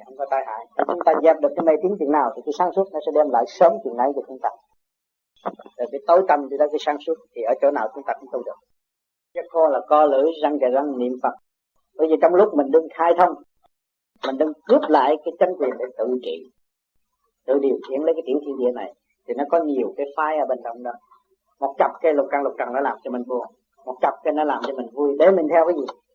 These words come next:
Theo cái vui và cái buồn để nó nắm cái quyền lại hồi trước. Còn sau này mình nhờ cái co lưỡi răng kề răng làm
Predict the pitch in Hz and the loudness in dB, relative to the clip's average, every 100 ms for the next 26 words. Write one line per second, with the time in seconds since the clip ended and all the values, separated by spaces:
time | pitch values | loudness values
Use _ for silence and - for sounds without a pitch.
0 | - 156 - 175 156 180 185 175 139 131 | 2 2 2 -2 2 6 8 6 4 -2
1 | 139 151 143 123 120 120 147 151 165 196 | -2 -2 0 -4 -2 -4 -2 -4 -4 -6
2 | 190 170 151 135 113 104 98 120 120 _ | -6 -6 -2 -4 -2 -8 -6 -10 -16 _
3 | 113 - 135 - _ _ _ _ _ _ | -18 -8 -8 -10 _ _ _ _ _ _
4 | _ _ _ _ _ _ - 131 131 127 | _ _ _ _ _ _ -2 -2 -2 -18
5 | - 170 165 143 127 135 135 143 151 175 | 0 2 2 0 -4 -6 -2 2 4 2
6 | 175 165 165 165 180 156 135 131 143 139 | 4 6 8 6 2 0 0 -2 -4 -6
7 | 127 | -6